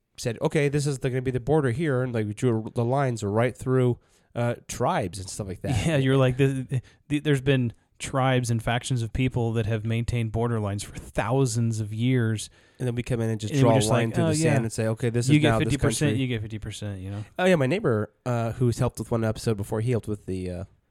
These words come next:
Speaker 1: uh, the famous underdog story. He's from Africa, and he tells me about, um, his, uh, hi-, his, his home country, uh, all the time, and how –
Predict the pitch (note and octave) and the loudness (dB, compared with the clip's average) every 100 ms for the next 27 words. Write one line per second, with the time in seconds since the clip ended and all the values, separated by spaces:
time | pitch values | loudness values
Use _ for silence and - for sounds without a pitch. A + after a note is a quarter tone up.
0 | _ - - E2+ F2+ - A2 G2 - - | _ -16 -14 -12 -12 -6 -6 -6 -8 -14
1 | _ B2 A2+ F#2 E2 E2+ - G2 E2+ - | _ -6 -4 -4 -6 -8 -8 -6 -6 -4
2 | C#3+ C#3 A2 G2 - _ _ _ C#3 - | -4 -4 -4 -6 -8 _ _ _ -8 -8
3 | G2+ D#2+ - _ _ _ _ A2+ - G#2+ | -10 -14 -16 _ _ _ _ -10 -6 -4
4 | G#2 F#2+ F#2 F2+ - F2 D#2+ D2+ - _ | -4 -4 -4 -6 -8 -6 -6 -10 -16 _
5 | _ _ _ _ - - G2 F2 F2 E2+ | _ _ _ _ -18 -10 -8 -6 -6 -8
6 | E2 - _ A#2 - A#2+ - G2+ F#2 - | -10 -16 _ -20 -14 -16 -10 -10 -10 -16
7 | _ _ _ _ G#2 - G#2+ - G2+ - | _ _ _ _ -14 -10 -10 -8 -8 -4
8 | G2 G2 F#2 - _ _ _ _ - G2+ | -4 -2 -6 -10 _ _ _ _ -16 -14
9 | G2 - - - G#2+ G#2 A2 A2+ G2+ E2+ | -14 -16 -14 -8 -8 -8 -8 -6 -6 -10
10 | E2+ F2+ F2 | -10 -10 -10